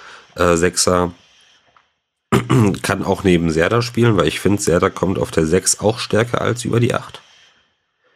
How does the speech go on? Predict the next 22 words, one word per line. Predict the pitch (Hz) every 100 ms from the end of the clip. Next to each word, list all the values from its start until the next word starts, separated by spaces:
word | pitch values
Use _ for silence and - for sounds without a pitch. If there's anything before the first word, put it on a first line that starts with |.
| _ _ _ _
Oder | 82 82
über | 50 73 82
die | 78
zehn | - 95 107
besser | 113 117
gesagt, | 107 104 113
also | 78 78
dann | 73 73
wäre | 90
er | 90 98
so | 95
eine | 95 95 92
Art | 90 87
Achter. | - - 107 - _ - - - - - - _ _ -
Und | 90 90 87
dann | 82
hoffen, | 85 85 90
dass | 80
Jovetic | 76 78 - -
wieder | 64 62
fit | - - -
wird. | -